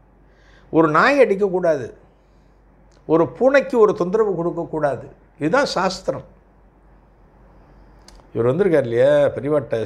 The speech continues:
சொல்றார் இல்லையா, மகாபெரியவா கேட்டு வந்துட்டு,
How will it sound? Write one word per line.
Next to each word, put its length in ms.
சொல்றார் 260
இல்லையா, 640
மகாபெரியவா 440
கேட்டு 340
வந்துட்டு, 380